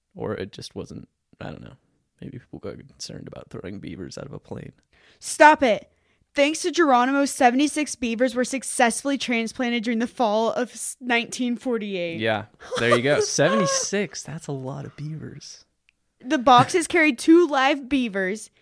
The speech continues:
Speaker 2: Each were heavy enough to deploy the parachute immediately, but light enough to end the trip with a gentle landing.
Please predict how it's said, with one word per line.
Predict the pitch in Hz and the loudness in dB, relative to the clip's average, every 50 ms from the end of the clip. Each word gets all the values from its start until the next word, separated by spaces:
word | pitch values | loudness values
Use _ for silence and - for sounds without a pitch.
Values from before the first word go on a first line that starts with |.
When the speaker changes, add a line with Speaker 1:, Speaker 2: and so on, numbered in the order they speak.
| _ - | _ -2
Speaker 2:
Each | 285 320 330 - - | 0 0 0 0 -2
were | 339 311 302 | -4 -4 -4
heavy | 247 - 285 294 277 294 311 285 | -4 -4 -4 -2 -2 0 -2 -2
enough | 269 254 233 240 - | -2 -2 -4 -4 -6
to | - 277 | -6 -6
deploy | 226 226 208 - - 240 240 240 247 | -6 -6 -8 -8 -6 -2 0 0 0
the | 233 262 269 | 0 -2 -4
parachute | 269 - 247 226 220 226 226 - - 233 - | -4 -4 -4 -2 -2 -2 -2 -4 -6 -8 -6
immediately, | - 208 208 208 220 240 254 247 226 208 - - 175 151 120 180 190 - _ _ _ _ - | -6 -6 -4 -4 -2 -2 -2 -2 -2 -4 -4 -6 -8 -8 -8 -10 -12 -14 _ _ _ _ -6
but | 233 233 196 | -4 -4 0
light | 254 254 262 285 320 | 2 4 4 4 4
enough | 311 277 254 233 233 - - | 2 -2 -2 -4 -6 -6 -6
to | - 262 - | -8 -6 -4
end | - 226 240 254 | -4 -4 -4 -4
the | 269 | -6
trip | - - 269 220 | -6 -4 -6 -4
with | 233 240 | -4 -4
a | 233 214 | -4 -4
gentle | 180 214 208 202 202 - 220 185 | -2 -2 -2 -2 -4 -6 -8 -8
landing. | 190 180 180 175 175 - 131 113 101 - - | -6 -6 -8 -8 -8 -10 -12 -12 -12 -12 -16